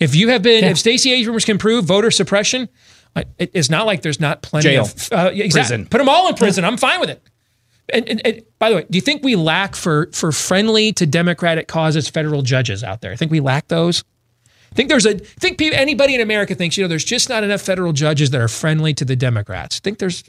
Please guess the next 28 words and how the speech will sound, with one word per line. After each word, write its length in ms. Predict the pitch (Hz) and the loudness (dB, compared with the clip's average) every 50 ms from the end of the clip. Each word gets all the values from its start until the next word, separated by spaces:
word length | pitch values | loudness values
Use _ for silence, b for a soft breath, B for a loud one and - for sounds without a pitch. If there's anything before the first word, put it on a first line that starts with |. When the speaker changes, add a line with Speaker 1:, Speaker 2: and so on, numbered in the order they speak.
| _ - | _ -10
Speaker 1:
a 140 | - 170 | -8 -6
dearth 260 | 160 143 160 185 185 - | -4 -2 -2 -2 -2 -4
of 80 | 185 | -6
those 220 | 196 196 202 190 202 | -4 -4 -4 -4 -4
in 80 | 196 | -4
the 180 | 196 185 185 196 - | -4 -6 -6 -8 -6
making? 380 | - 202 196 - - 214 - - _ _ B B B B B B | -4 -4 -4 -2 -4 -6 -6 -8 _ _ B B B B B B
No. 140 | 339 - - _ _ _ _ B B B B B B | -4 -4 -4 _ _ _ _ B B B B B B
So 100 | - - 196 | 0 0 2
I 20 | |
gotta 220 | 185 277 339 339 | 2 2 2 2
believe 440 | 302 330 349 359 302 185 123 - _ | 2 2 2 4 2 0 -2 -6 _
that 160 | - 170 160 | -4 -2 0
if 80 | 160 - | 0 0
Stacey 360 | - - 247 285 - - 254 | 2 0 0 0 2 0 0
Abrams 340 | 262 262 220 254 247 208 - | 0 2 0 -2 -2 -2 -2
was 160 | 190 160 139 | -2 -2 0
really 320 | 196 240 247 240 233 233 226 | 0 0 2 2 2 2 2
a 80 | 202 180 | 0 2
victim 360 | 156 226 220 226 220 196 185 | 0 0 0 0 -2 -2 0
of 100 | 180 160 | 0 0
voter 260 | 147 202 208 220 208 | 0 2 2 2 2
suppression 480 | - - 180 - 202 202 - - 190 170 | 2 0 0 0 0 0 0 0 0 0
somewhere, 440 | - 202 185 175 165 160 156 139 B B B B B | 0 0 0 0 2 2 0 0 B B B B B
she 180 | - - 165 | -2 -2 0
could 140 | 127 208 240 | 2 2 2
have 100 | 262 233 | 2 0
found 560 | - 240 233 220 208 202 190 185 175 175 170 | 0 0 0 2 2 2 2 2 2 0 -2